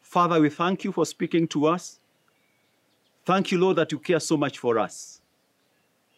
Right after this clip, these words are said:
You loved us so much that you gave your life for us. Let us not waste time, O God, chasing the wind, believing in things that,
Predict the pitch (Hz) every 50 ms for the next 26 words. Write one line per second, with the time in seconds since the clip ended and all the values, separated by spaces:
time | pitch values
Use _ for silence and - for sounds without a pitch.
0 | _ - 123 131 139 143 156 170 170 147 160 151 - - 160 165 165 170 170 165
1 | - 151 135 131 131 107 107 147 135 117 127 120 117 127 147 175 185 - - 160
2 | 147 156 160 165 156 - - - - _ _ _ _ _ _ _ _ _ _ _
3 | _ _ _ _ _ - 156 160 160 143 143 - 151 147 - 135 147 139 - -
4 | - - 160 151 143 143 143 135 104 123 113 98 82 78 - - - _ _ _
5 | _ _ _ _ _ _ _ _ _ _ _ _ _ _ _ _ _ _ _ _
6 | _ _ - - 247 233 170 180 170 156 151 151 147 147 139 - - 135 131 151
7 | 139 107 90 87 - - - _ _ _ _ _ _ _ _ _ _ _ _ _
8 | _ _ _ _ _ _ _ 120 120 160 190 214 254 220 220 233 214 196 175 165
9 | - 202 214 214 208 185 180 - - - - 120 135 135 131 -